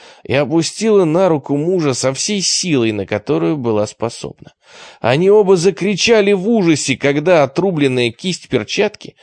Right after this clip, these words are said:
упала на некотором расстоянии от них. Кровь хлынула ручьем. Гарольд упал без сознания на землю. Джин бросила совок, и ее ноги и руки были густо запрызганы его кровью.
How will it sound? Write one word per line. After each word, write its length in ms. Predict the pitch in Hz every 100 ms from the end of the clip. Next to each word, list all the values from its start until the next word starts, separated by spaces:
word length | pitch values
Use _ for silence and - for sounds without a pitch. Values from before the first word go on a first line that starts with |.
| - - _
упала 580 | - 117 - 196 208 202
на 140 | 151 123
некотором 480 | 127 127 147 151
расстоянии 680 | 139 - - 120 95 98 107
от 200 | 123 _
них. 240 | - - _ _ _ _ -
Кровь 340 | 131 180 180
хлынула 560 | - 151 175 165 160 156
ручьем. 560 | 160 - 139 120 82 - _ _ _ _
Гарольд 460 | 85 135 190 156 123
упал 280 | 110 131 127
без 160 | 120
сознания 500 | - 107 110 117 117
на 140 | 110 110
землю. 400 | 113 82 - - _ - _ 104
Джин 320 | 139 156 131
бросила 400 | 131 123 117 107
совок, 540 | - 110 139 170 - _ _ -
и 120 | 107
ее 180 | 117 135
ноги 320 | 143 123 120
и 100 | 123
руки 320 | 156 175 -
были 240 | 90 110 107
густо 440 | 101 156 - 156
запрызганы 640 | 123 113 110 110 101 117
его 300 | 120 110 90
кровью. 540 | 95 - 67 - -